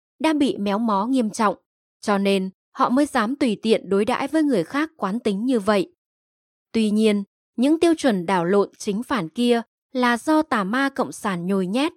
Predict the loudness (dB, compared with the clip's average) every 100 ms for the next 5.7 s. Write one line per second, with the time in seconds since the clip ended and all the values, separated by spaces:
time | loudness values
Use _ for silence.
0 | _ -6 -6 -4 -6 -2 -4 -6 -6 -2
1 | -2 0 -2 -4 -2 -2 0 -4 -4 -4
2 | -4 -4 -10 _ _ _ _ -4 -2 -2
3 | -2 0 0 -2 0 0 0 -4 _ -6
4 | -4 -2 0 0 0 -2 0 -2 0 2
5 | 2 2 -2 0 -2 0